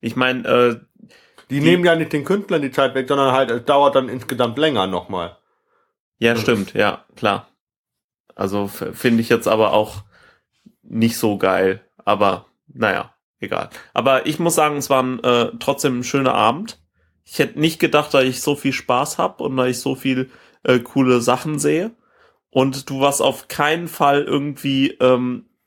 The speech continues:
Speaker 1: der Schlechteste oder in, in der schlechteren Hälfte oder so. Und, ähm, ich mein, Leute, die ohne Musikinstrument haben's einfach schwieriger. Da würd ich einfach mal sagen.
Speaker 2: Ja, der, selbst der, der sich gedacht, der, der Fäkalritter,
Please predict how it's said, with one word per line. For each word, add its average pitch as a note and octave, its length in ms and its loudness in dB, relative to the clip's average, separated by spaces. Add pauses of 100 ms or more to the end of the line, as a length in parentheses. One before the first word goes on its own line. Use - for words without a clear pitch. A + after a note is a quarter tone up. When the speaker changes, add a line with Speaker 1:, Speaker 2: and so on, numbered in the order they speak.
(420)
Speaker 1:
der A#2+ 460 -2
Schlechteste C#3 840 0
oder B2 460 2
in, B2 260 -4
in A#2+ 240 -4
der A#2+ 360 2
schlechteren A#2+ 520 -2
Hälfte A#2 440 0
oder C#3+ 240 0
so. D#3 240 -4 (560)
Und, A#2+ 460 0
ähm, A#2 500 2 (640)
ich A#2 240 -4
mein, A#2+ 420 0
Leute, C3+ 500 2
die A#2+ 200 -10
ohne C#3+ 280 4
Musikinstrument A#2+ 920 2
haben's A#2 220 -2
einfach G2 260 -2
schwieriger. F#2+ 600 -2 (640)
Da G2+ 180 -2
würd G#2 160 0
ich A2 120 -2
einfach F#2+ 200 -4
mal F#2+ 160 -2
sagen. - 280 2
Speaker 2:
Ja, B2 100 6
der, B2 100 0
selbst C#3 380 2
der, C#3 200 6
der C3 220 2
sich A#2+ 180 -4
gedacht, A#2 420 -2
der, A#2 160 4
der A2 200 0
Fäkalritter, A2 960 -2